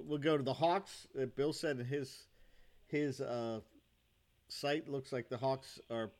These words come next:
predicted to, to win it, if not, uh,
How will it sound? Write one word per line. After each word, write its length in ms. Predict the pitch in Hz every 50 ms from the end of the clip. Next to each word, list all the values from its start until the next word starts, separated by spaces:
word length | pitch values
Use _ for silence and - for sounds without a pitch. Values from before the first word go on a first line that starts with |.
| _ _
predicted 480 | - 135 131 139 135 - 143 120 101 -
to, 240 | 117 117 117 113 104 - - _ _ _ _ _ -
to 120 | - 127
win 240 | 113 110 127 143 151
it, 140 | 165 160 - -
if 200 | 123 117 - 127
not, 240 | 127 127 123 113 - _ _ _ _ _ _ -
uh, 220 | 123 117 123 135